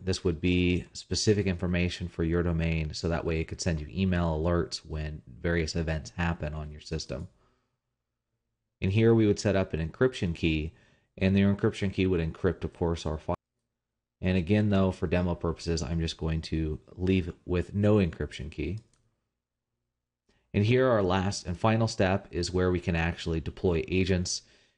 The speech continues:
It has a link here where we can download the installer. I, however, have already downloaded the installer and have it, so I can deploy an agent. I'm going to click the finish button. And we'll be pa-,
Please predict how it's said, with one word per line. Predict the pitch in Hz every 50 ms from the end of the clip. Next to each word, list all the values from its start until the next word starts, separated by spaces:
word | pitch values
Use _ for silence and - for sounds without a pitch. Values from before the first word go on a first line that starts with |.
| _ _ _
It | 90 90
has | 104 104 95
a | 98 95
link | 92 95 95 87
here | - - 98 95 92
where | 87 90 85
we | 85 85
can | - 85 82
download | 80 85 85 87 87 85 82 78
the | 78 80 80
installer. | 80 78 - - - 98 95 95 95 92 90 90 90 - _ _ _ _ _ _ _ _ -
I, | - 90 92
however, | 92 87 90 85 85 87 82 82 87 85
have | 85 80 -
already | 76 87 95 98 95
downloaded | 80 95 92 92 90 90 85 82 80
the | 80
installer | 80 80 - - 87 85 78 78
and | 76 80
have | 95 107 123 139
it, | - 190 - - _ _ _ _ _ _ _ _ _ _
so | - - 85
I | 80 80
can | - 82 78
deploy | 80 78 - - 87 82
an | 80 78
agent. | 80 85 85 98 120 - - - _ _ _ _ _ _ _ _ _ _ _ _ _ _ _ _ _ _ -
I'm | 82 87
going | 90 90 90
to | 87
click | - - 101 - -
the | -
finish | - 113 120 127 123 -
button. | - - 113 - 165 170 180 160 - _ _ _ _ _ _ _ _ _ _ _ _ _ _ _ _ _ _ _ _ _ _ _ _ _ _ _ _ _ _ _ _ _ _ _ _ _ _ _ _ _ _ _ _ _ _ _ _ _ _ _ _ _ _ _ _ _ _ _ _ _ _ _ _ _ _ _ _ _ _ _ _ _ _ _ _ _ _ _ _ _ _ _ _
And | - 110 117
we'll | 123 123 120
be | 117 120 117
pa-, | 117 127 120 117 113 110